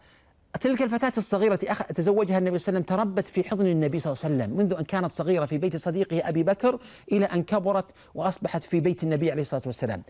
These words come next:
عائشة كان لها، كان لنا معها شأن آخر تمامًا، نفس القضية. وجدت أن عائشة سبحان الله أسلوب حياة عجيب بكل تفاصيل الحياة،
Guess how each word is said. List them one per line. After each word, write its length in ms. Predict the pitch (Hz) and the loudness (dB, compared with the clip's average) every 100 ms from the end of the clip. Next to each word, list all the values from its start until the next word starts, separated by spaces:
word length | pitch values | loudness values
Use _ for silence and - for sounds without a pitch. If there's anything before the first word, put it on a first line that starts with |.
| - - - | -20 -20 -4
عائشة 680 | 170 269 311 294 262 247 - _ _ _ _ - | 0 0 0 -2 0 -2 -4 _ _ _ _ -2
كان 220 | 254 233 | 0 2
لها، 160 | 214 220 - | 0 -4 -4
كان 220 | 247 226 | -2 0
لنا 220 | 240 220 | 2 2
معها 360 | 208 208 190 196 | 2 2 0 0
شأن 320 | - 202 190 180 | 0 0 0 0
آخر 260 | 196 175 | -2 -2
تمامًا، 440 | 156 143 117 98 95 - - - - | -4 -2 -2 -4 -10 -14 -20 -20 -4
نفس 240 | 202 247 226 | -2 0 -2
القضية. 520 | - 170 147 113 90 _ - - - - | -2 0 0 -2 -8 _ -20 -20 -16 0
وجدت 480 | 170 175 254 - | 2 2 0 -2
أن 280 | 202 185 180 | 0 2 2
عائشة 480 | 165 165 208 165 165 | 2 0 -2 -2 -4
سبحان 460 | 143 139 - 196 180 | -4 -6 -4 -2 0
الله 320 | 160 180 175 | 0 -2 -2
أسلوب 540 | 131 - 185 208 156 - | -6 -2 2 2 2 -2
حياة 460 | - 156 185 165 - | -2 0 2 0 -4
عجيب 440 | 156 127 202 170 - | -6 0 0 0 -2
بكل 520 | 165 - 240 262 247 226 | -6 0 2 4 2 0
تفاصيل 680 | 202 185 170 - 233 240 | 0 0 -2 0 0 2
الحياة، 460 | 226 - 180 139 104 | 0 0 2 2 -2